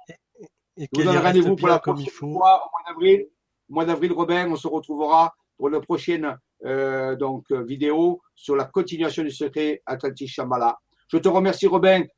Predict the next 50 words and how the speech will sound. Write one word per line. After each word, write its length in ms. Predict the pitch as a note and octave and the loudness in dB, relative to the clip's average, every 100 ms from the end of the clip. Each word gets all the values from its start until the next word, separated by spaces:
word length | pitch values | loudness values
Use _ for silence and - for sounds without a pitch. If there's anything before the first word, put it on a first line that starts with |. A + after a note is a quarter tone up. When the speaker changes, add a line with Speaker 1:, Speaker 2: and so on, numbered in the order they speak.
| _ - | _ -2
Speaker 2:
d'avoir 300 | C#3+ E3 E3 | 2 4 4
animé 360 | E3 E3 E3+ | 2 0 0
si 120 | - | -2
brillamment 460 | D3+ D#3+ D#3+ D#3+ C#3+ _ | -2 0 2 0 -2 _
cette 180 | - C3+ | -12 -4
émission 320 | D#3 D#3+ D#3+ C#3+ | -2 -2 -4 -6
ce 120 | D#3 | -6
soir. 360 | - F#3+ F#3+ - - | 0 2 2 -2 -10
Je 60 | C3+ | -2
Speaker 1:
Merci 320 | D3 E3+ E3 | 0 2 2
Speaker 2:
remercie 0 | |
Speaker 1:
à 40 | D#3 | 0
Speaker 2:
à 20 | |
tous 160 | - F#3+ | 0 -4
Speaker 1:
tous. 20 | |
Speaker 2:
ceux 200 | E3 F#3+ | -2 -2
qui 120 | F#3 | -2
ont 80 | E3 - | -6 -8
fait, 120 | F4+ - _ _ _ _ _ _ - | -16 -16 _ _ _ _ _ _ 0
qui 60 | |
ont 60 | F3+ | 4
fait 140 | F3 | 2
preuve 320 | F3 F#3 E3 | 4 4 4
de, 160 | D#3 D#3+ C3+ D3 F3 | 4 2 2 2 2
d'endurance 560 | D3+ D#3 E3 E3+ E3+ - | 2 0 2 4 2 0
par 120 | D3 | -2
rapport 200 | D3+ D#3+ | -2 -2
aux 100 | D#3 | -4
connexions. 560 | E3+ D#3+ D3+ - F3+ E3+ | -2 -4 -4 -2 -2 -4
On 80 | D3 | -8
s'excuse 380 | C3+ C#3 E3+ D#3 | -8 -8 -6 -6
encore, 380 | D3 E3 E3 D3 | -4 -2 -2 -2
mais 120 | D3 | -4
là, 220 | D3+ D#3+ - | -2 -2 -4
malheureusement, 520 | C3+ C3+ C#3+ D#3 D3+ _ - | -8 -4 -4 -4 -6 _ -12
on 100 | C3+ | -6
n'y 100 | C#3+ | -2
est 60 | C#3 | -2
pour 140 | C#3+ | 0
rien. 280 | C#3+ D#3 E3+ F#3 _ - _ _ - | 2 2 0 -8 _ -20 _ _ -2
On, 240 | D#3+ D#3 E3 | 0 0 -4
on 100 | C3+ | 0
pensera 320 | D#3+ D#3 D#3 | 0 0 -6
que 80 | - | -6
ça 100 | D3 | -6
va 100 | C#3+ | -4
s'améliorer 420 | D3 C#3+ C#3+ C#3 | -4 -2 0 0
avec 120 | C3+ | 0
le 60 | B2 | -2
temps. 300 | C3+ C#3+ | -4 -4